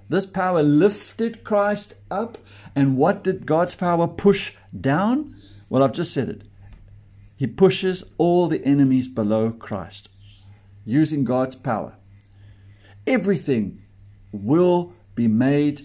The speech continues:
submissive to this one.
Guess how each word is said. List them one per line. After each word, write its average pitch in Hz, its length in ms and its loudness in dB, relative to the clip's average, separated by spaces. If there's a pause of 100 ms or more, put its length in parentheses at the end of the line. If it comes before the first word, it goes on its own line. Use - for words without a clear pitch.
submissive 143 920 -2 (200)
to 127 400 0 (300)
this 135 400 -6
one. 90 540 -8